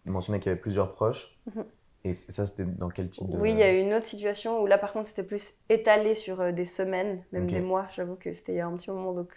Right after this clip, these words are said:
Speaker 2: j'arrive pas à savoir. J'ai l'impression que ça a duré super longtemps, mais,
Speaker 1: Ouais.
Speaker 2: euh, où en fait, c'était lourd, c'était lourd. Et puis, je suivais un peu,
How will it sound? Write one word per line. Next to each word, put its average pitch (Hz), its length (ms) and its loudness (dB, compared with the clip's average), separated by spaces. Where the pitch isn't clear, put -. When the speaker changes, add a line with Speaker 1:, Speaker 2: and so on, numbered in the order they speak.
Speaker 2:
j'arrive 185 240 -16
pas 190 100 0
à 190 40 -2
savoir. 185 320 -2
J'ai 185 80 -2
l'impression - 220 -8
que - 60 -14
ça 175 80 -2
a 170 40 0
duré 175 180 -4
super 185 300 -6
longtemps, 185 280 -2
mais, 98 280 -6
Speaker 1:
Ouais. 92 260 -2
Speaker 2:
euh, 180 460 4
où 220 80 4
en 202 60 6
fait, 254 200 4
c'était 202 260 4
lourd, 254 320 4
c'était 202 260 4
lourd. 247 360 4
Et 190 120 2
puis, 202 160 -6
je 190 100 0
suivais 247 480 2
un 220 180 4
peu, 214 300 2